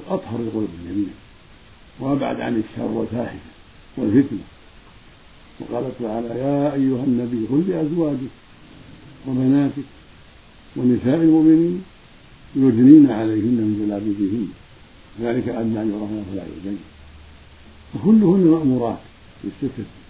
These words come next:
والحجاب والبعد عن أسباب الفتنة في أي مكان، في الطريق أو في البيت أو في المسجد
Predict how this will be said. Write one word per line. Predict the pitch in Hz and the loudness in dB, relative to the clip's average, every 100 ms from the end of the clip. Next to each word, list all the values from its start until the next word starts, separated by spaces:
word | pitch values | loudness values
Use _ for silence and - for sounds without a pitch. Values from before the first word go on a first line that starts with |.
| - - - - - | -20 -20 -20 -20 -18
والحجاب | - 98 101 123 120 92 - - - - - - - | -12 -6 -2 -2 -2 -8 -18 -20 -20 -20 -20 -20 -8
والبعد | 123 117 156 120 | 0 2 2 0
عن | 113 | -6
أسباب | 107 107 104 | -6 -8 -8
الفتنة | 98 117 - - - - - - - - - | -6 -8 -10 -20 -20 -20 -20 -20 -20 -20 -8
في | 208 214 | -4 2
أي | 226 | 2
مكان، | 180 123 - - - - - - - - | 2 0 -8 -16 -20 -20 -20 -20 -20 -20
في | 101 | -20
الطريق | - 101 98 117 131 139 - - - - - - - - - - | -10 -4 0 0 0 -4 -10 -20 -20 -20 -20 -20 -20 -20 -16 -8
أو | 101 90 110 - - | -6 -6 -8 -18 -16
في | 98 | -8
البيت | 101 98 131 147 - - - - - - - - - - | -6 -2 0 -2 -4 -18 -20 -20 -20 -20 -20 -20 -20 -12
أو | 101 | -10
في | 95 | -4
المسجد | 98 110 139 - 160 | -4 -2 -4 -2 -2